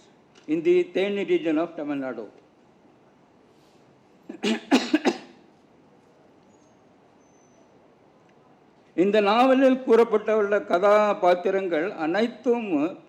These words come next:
பேரை தவிர உண்மை என்று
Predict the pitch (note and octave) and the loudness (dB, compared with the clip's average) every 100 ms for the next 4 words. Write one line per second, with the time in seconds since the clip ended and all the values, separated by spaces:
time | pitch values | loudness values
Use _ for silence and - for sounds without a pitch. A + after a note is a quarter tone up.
0 | _ _ - G3 A#3+ B3+ A#3 B3 F3+ F3+ | _ _ -4 4 4 6 2 2 2 4
1 | F#3 C#3+ D#3 A3+ - - F#3+ A3+ A#3 B3 | 4 2 0 -4 -10 -6 -4 -2 -2 -2
2 | F#3 E3+ D#3 | -2 -2 0